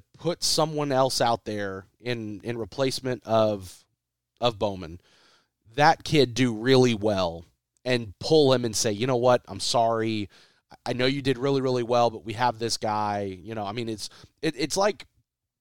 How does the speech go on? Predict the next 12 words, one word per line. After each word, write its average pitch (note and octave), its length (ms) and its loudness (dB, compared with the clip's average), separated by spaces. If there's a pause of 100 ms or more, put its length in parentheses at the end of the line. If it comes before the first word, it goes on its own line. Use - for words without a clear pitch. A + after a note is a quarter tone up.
(160)
I C#3+ 40 -10
talked E3 240 -2
about D#3 140 4
on C#3 80 2
my B2+ 60 0
radio A#2+ 320 -2
show A2+ 200 -6
today. A2 400 -2 (480)
If B2+ 560 -2 (100)
twenty F#3+ 280 -4
twenty D#3+ 300 -4
happens, G2+ 600 -8